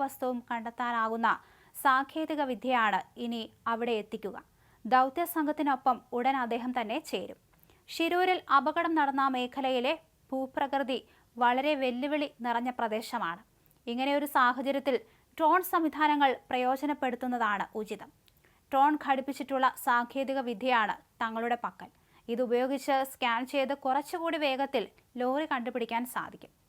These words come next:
അദ്ദേഹം പറഞ്ഞു. അതേസമയം രക്ഷാപ്രവർത്തനം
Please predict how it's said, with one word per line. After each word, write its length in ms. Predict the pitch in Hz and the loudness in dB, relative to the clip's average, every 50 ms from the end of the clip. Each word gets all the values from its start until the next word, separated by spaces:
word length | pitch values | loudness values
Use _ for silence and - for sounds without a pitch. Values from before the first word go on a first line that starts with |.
| _ _ _ - 226 | _ _ _ -6 -4
അദ്ദേഹം 280 | 220 208 214 214 233 233 - 196 | -4 -2 -2 -4 -6 -6 -6 -6
പറഞ്ഞു. 280 | 185 175 170 185 - _ _ _ _ _ _ _ _ _ _ _ _ _ _ - 311 320 | -6 -6 -8 -12 -16 _ _ _ _ _ _ _ _ _ _ _ _ _ _ 4 4 6
അതേസമയം 520 | 294 370 381 370 - 370 359 370 359 311 - - 254 277 | 6 4 2 2 2 0 2 2 0 0 2 2 2 2
രക്ഷാപ്രവർത്തനം 760 | 277 - - 311 302 311 311 330 320 294 - 320 311 311 | 0 -2 0 2 2 2 2 2 -2 0 0 0 0 0